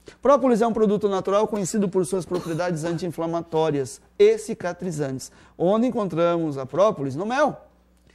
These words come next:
Esse material contém mais de duzentos compostos identificados até o momento. Olha, mais de duzentos.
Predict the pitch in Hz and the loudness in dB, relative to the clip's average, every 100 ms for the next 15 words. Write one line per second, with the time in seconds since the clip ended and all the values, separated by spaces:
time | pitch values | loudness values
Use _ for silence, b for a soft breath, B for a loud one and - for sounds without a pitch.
0 | b b 269 285 294 233 208 180 175 170 | b b -2 0 2 2 2 2 2 0
1 | 165 156 165 160 147 139 131 131 196 214 | -4 -2 -4 -2 -4 -4 -4 -4 -4 -4
2 | - 139 151 160 - 143 143 147 - - | -6 -2 0 -2 -4 -6 -4 -6 -8 -6
3 | 151 147 143 139 151 151 139 139 123 131 | -4 -2 -4 -2 -4 -2 -6 -6 -8 -4
4 | 139 135 143 147 156 139 131 139 131 - | -4 -4 -6 -4 -4 -4 -4 -6 -10 -16
5 | - | -20